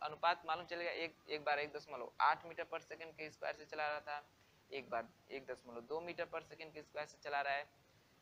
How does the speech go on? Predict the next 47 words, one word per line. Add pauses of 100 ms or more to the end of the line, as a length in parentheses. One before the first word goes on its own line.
(200)
तो
वही
पूछ
रहा
है (400)
कि (480)
तो
इंजन
पे, (120)
इंजन
तो
इस
पे
बल
लगाएगा
ना,
जब (240)
एक
दशमलव
आठ
मीटर
per
second
के
स्क्वायर
से
लगाएगा
तो
इंजन
द्वारा
कुछ
और
बल
लगेगा। (460)
जैसे
उसका
त्वरण
घटा
के
एक
दशमलव (340)
दो
मीटर
per
second
स्क्वायर
करेगा